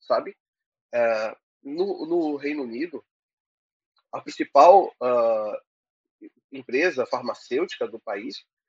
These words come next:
fazia, ah, usava bloqueadores hormonais a partir dos oito anos. Crianças de oito anos estão tendo sua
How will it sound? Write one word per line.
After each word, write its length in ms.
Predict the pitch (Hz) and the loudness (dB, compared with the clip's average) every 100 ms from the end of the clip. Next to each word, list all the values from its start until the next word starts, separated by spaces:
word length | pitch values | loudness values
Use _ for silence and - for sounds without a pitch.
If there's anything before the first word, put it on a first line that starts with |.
| _ _ | _ _
fazia, 540 | - 202 131 170 196 123 _ 131 | -6 -6 -4 0 0 -2 _ -2
ah, 220 | 131 127 | -2 -4
usava 320 | 131 147 170 | -2 -2 0
bloqueadores 480 | 147 147 123 127 127 | -4 -4 -6 -8 -10
hormonais 380 | 123 113 123 175 | -8 -6 -4 -6
a 60 | |
partir 240 | - - 175 | -10 -14 -16
dos 160 | 160 | -8
oito 340 | 165 - 208 151 | -8 -8 -4 0
anos. 300 | 160 175 - _ _ _ _ _ _ _ _ _ _ | 0 -2 -10 _ _ _ _ _ _ _ _ _ _
Crianças 440 | - 175 165 214 139 | -6 0 0 0 -4
de 80 | |
oito 300 | 160 226 147 | -6 -4 -2
anos 220 | 143 190 151 | -2 -2 -6
estão 260 | 139 147 | -6 -6
tendo 260 | 143 151 151 | -4 -6 -8
sua 400 | - 151 127 | 0 2 2